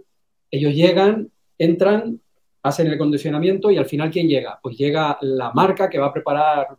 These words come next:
la venta de producto y va a estar por allí cuando tú, tú estás haciendo remates. Eh, ¿me vas a exigir o no quedarme hasta la entrega o apertura de la tienda? Que es diferente, ¿no?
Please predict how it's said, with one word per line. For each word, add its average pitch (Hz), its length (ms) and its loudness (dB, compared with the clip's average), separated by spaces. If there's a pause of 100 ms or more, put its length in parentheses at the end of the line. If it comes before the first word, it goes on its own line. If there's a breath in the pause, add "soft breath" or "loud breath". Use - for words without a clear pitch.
(100)
la 123 160 -8
venta 160 420 0
de 147 320 -4
producto 202 600 2 (260 soft breath)
y 143 100 0
va 147 80 4
a - 20 0
estar 151 200 -2
por 147 140 -2
allí 160 260 0
cuando 160 240 0
tú, 165 220 -6
tú 170 140 -4
estás 165 200 -2
haciendo 160 320 -2
remates. 196 720 2 (440)
Eh, 139 200 -2
¿me 135 80 -2
vas 175 200 4
a - 20 0
exigir 196 460 -4
o 175 80 0
no 185 320 2
quedarme 170 680 0
hasta 160 380 -4
la 143 160 0
entrega 165 600 -2
o 147 140 0
apertura 156 640 0
de 139 80 2
la 131 140 -2
tienda? 123 320 -2
Que 131 80 -4
es 127 60 -10
diferente, 143 500 -2
¿no? - 160 -6